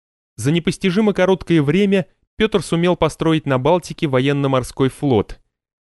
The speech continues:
С тысяча семьсот второго года корабли строили на верфях, возведённых по берегам Ладоги.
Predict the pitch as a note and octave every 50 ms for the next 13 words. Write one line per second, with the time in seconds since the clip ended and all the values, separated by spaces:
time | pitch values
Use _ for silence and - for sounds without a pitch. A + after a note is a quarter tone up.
0 | _ _ _ - - - F3 E3 - - D3+ C#3 - D3+ C#3 - D#3 C#3+ - -
1 | - C#3 C3 C3+ C3 A2+ A2 G#2+ G#2+ C#3+ F3 F3+ F3+ F3 - _ _ _ _ _
2 | - - C3+ D3 D#3 F#3+ A3 - - - E3+ F3+ F3+ E3+ D#3+ D3+ C#3+ C3 A#2+ A2+
3 | C#3+ F3+ F#3 F3+ - F#3 - - _ _ - - C3+ C3+ A#2 B2+ B2+ A#2+ C#3+ D3+
4 | E3 D#3+ D3+ C3+ - - B2 A#2 A#2+ A#2 A#2 A2+ B2 A#2 A#2 A#2 B2+ C3 A#2 F#2+
5 | F2+ F2+ E2 F2+ D#2+